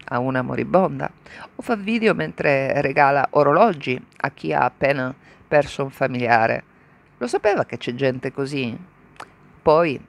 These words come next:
dire mangioni agli altri da parte vostra è veramente da ridere. Sedici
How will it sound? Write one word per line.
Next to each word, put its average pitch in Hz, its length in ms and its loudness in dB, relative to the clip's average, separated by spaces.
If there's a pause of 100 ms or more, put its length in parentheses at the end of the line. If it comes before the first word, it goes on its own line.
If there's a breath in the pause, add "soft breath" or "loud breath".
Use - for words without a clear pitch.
dire 156 300 0
mangioni 156 380 -2
agli 143 180 -4
altri 160 520 2
da 143 160 0
parte 143 300 -2
vostra 151 500 -2 (260)
è - 120 -6
veramente 107 520 -2
da 107 120 2
ridere. 110 420 -2 (2000 loud breath)
Sedici 185 1040 0